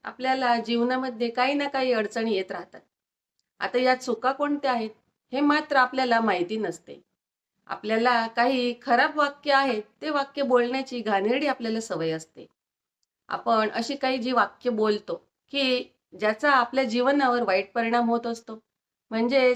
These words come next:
आपण जे काही बोलत असतो, म्हणजे बरेच जण असं म्हणतात की "मी श्रीमंत नाही झालो तरी चालेल, फक्त सुखात राहावं, मला चांगली नोकरी मिळाली नाही तरी चालेल,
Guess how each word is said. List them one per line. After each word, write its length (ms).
आपण 360
जे 140
काही 280
बोलत 420
असतो, 600
म्हणजे 300
बरेच 300
जण 160
असं 240
म्हणतात 460
की 100
"मी 320
श्रीमंत 460
नाही 240
झालो 300
तरी 160
चालेल, 500
फक्त 280
सुखात 540
राहावं, 320
मला 200
चांगली 600
नोकरी 400
मिळाली 340
नाही 320
तरी 160
चालेल, 480